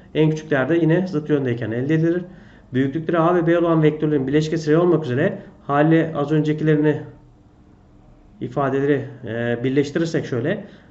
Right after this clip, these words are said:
R'nin büyüklüğü her zaman A artı B'nin büyüklük toplamıyla A eksi B'nin büyüklük farkı arasındadır diyebiliriz. Ona tabi hem A artı B eşit ya da A eksi B'ye büyük eşit olabilir bu arada.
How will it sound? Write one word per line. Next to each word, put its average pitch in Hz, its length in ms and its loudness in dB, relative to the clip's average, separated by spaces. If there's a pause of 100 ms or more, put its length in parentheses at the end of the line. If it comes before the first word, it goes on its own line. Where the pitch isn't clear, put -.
(180)
R'nin 147 320 6
büyüklüğü 135 260 0
her 156 100 4
zaman 147 420 -2
A 147 100 0
artı 139 360 0
B'nin 143 300 2
büyüklük 135 360 -4
toplamıyla 127 680 -2
A 139 180 -2
eksi 135 260 -6
B'nin 156 300 -2 (320)
büyüklük 131 340 0
farkı 143 400 -2
arasındadır 135 760 -2 (540)
diyebiliriz. 135 640 -2 (100)
Ona 139 260 -6
tabi 151 400 -4 (140)
hem 131 220 -6
A 127 140 -4
artı 123 220 -4
B 123 80 0
eşit 123 340 -4 (340)
ya 127 80 -6
da 127 80 -2
A 131 120 0
eksi 120 260 -4
B'ye 147 320 -2 (480)
büyük 139 200 -4
eşit 160 240 -6
olabilir 127 580 -2
bu 131 220 -4
arada. 104 280 -6